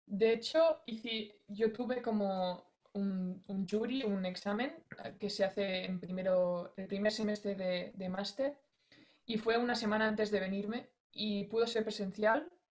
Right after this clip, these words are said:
Am, de tribunal tuve a, a McAllister y a los dos profesores de clarinete, y generalmente se hace por secciones, am, de viento madera y mentales. Y en principio, ah, todo sigue presencial.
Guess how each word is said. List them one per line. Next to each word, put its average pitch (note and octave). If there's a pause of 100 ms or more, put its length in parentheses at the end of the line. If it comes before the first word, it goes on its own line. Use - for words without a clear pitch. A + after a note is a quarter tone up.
(180)
Am, F#3 (400)
de G#3+
tribunal A3
tuve A3
a, F3+ (380)
a F#3
McAllister A#3
y G#3
a F#3
los F#3
dos G3
profesores G3+
de F#3+
clarinete, G#3 (600)
y F#3+
generalmente G#3
se A3
hace G#3+
por G#3
secciones, G#3
am, F#3 (320)
de -
viento F#3+
madera A3
y F#3
mentales. G3+ (800)
Y G3+
en G3+
principio, A#3
ah, F#3
todo A3
sigue G3
presencial. F3